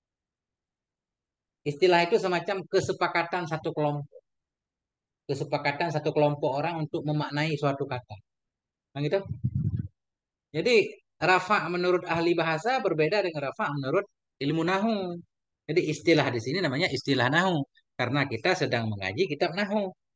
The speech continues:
Benar nggak? Nah, pasti benar. Ya kan? Sa-, salah. Ah, wa huwa fil istilahi, dan dianya rafa pada istilah, berarti istilah ulama nahu.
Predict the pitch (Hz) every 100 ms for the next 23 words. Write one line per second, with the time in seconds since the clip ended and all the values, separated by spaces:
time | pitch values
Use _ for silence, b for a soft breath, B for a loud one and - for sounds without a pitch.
0 | _ _ _ _ 156 170 127 - _ _
1 | _ _ _ _ _ _ _ _ _ _
2 | _ _ - 123 127 120 110 95 85 -
3 | 120 214 143 107 - - B B - _
4 | - 98 170 156 160 _ _ _ - 110
5 | 104 113 - _ _ _ _ _ _ _
6 | _ _ _ _ _ _ _ _ _ _
7 | _ _ _ 117 139 143 127 107 92 -
8 | 147 175 233 233 226 202 170 - 156 147
9 | 135 131 208 226 196 196 190 185 185 151
10 | 160 202 226 139 - _ 147 147 143 156
11 | 151 - 214 165 107 117 113 220 147 120
12 | 147 180 175 127 127 208 - - - -
13 | 127 196 165 120